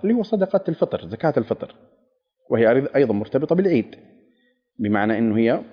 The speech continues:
آه، هي ختام الشهر، و، آه، يعني، هي، آه، طهرة للصائم، آه، ما حصل من تقصير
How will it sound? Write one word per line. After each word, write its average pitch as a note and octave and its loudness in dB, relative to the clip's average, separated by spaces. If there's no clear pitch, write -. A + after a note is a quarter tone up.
آه، G#2+ 4
هي C3 4
ختام B2 -2
الشهر، - -8
و، A#2 2
آه، A2 4
يعني، G#2+ 0
هي، A#2+ 4
آه، F#2+ 2
طهرة C#3+ 4
للصائم، B2 -2
آه، G2 -2
ما A2+ 0
حصل A#2+ -2
من G2+ -4
تقصير A2 -2